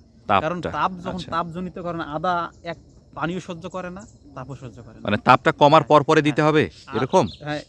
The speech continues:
Speaker 2: আমাদের ম-, মনেও রাখতে হবে যে বই পুস্তকে আমরা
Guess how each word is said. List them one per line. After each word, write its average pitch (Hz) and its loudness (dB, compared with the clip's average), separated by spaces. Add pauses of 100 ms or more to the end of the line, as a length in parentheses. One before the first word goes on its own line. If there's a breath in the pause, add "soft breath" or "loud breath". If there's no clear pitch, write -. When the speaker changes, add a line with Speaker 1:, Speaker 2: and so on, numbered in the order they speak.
(320)
Speaker 2:
আমাদের 214 -4
ম-, 185 -6
মনেও 180 -4
রাখতে 170 -4
হবে 160 -2
যে 175 -6
বই 170 -4
পুস্তকে 196 -10
আমরা 175 -6